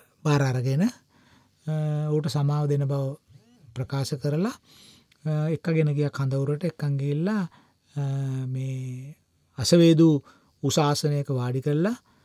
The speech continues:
පෘතුගීසි බටෙන්ට කිව්වා පේලියට තියලා පල්ලරුන්ව වෙඩි තියන්න කියලා. කළා පල්ලරුන්ව වෙඩි තැබලා ඝාතනය කළා.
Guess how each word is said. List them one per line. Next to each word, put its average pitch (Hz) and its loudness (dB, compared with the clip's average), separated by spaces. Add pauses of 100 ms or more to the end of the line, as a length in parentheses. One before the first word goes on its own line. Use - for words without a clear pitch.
(320)
පෘතුගීසි 156 2
බටෙන්ට 147 0
කිව්වා 143 0
පේලියට 151 0
තියලා 143 0
පල්ලරුන්ව 143 -2
වෙඩි 131 -2
තියන්න 110 -6
කියලා. 110 -16 (1900)
කළා 147 6 (300)
පල්ලරුන්ව 143 2 (360)
වෙඩි 127 2
තැබලා 135 0 (260)
ඝාතනය 104 -6
කළා. 95 -18